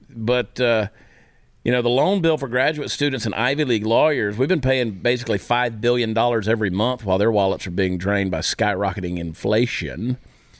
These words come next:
Uh, it's pretty arrogant, if you, if you ask me. Um, yeah. Anyway, uh, that's a bad deal. Black Lives Matter, I gotta get in on that.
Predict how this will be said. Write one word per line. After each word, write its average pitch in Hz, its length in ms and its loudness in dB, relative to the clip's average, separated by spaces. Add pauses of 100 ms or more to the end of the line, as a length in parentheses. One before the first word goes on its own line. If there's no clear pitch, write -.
(320)
Uh, 98 220 0
it's 92 100 -8
pretty 359 260 2
arrogant, 127 460 0
if - 160 -10
you, - 100 -12
if - 220 -10
you 76 80 -2
ask 67 260 -6
me. 113 300 -6 (580)
Um, 104 520 -2 (1160)
yeah. 117 220 -4 (560)
Anyway, 165 720 -2
uh, 127 260 0
that's - 240 -2
a 104 40 -8
bad 110 300 0
deal. 135 220 2 (320)
Black 285 360 -2
Lives 208 360 -2
Matter, 170 360 0 (100)
I 254 120 -4
gotta 339 180 -2
get 208 180 0
in 175 100 2
on 107 240 -6
that. 139 380 -2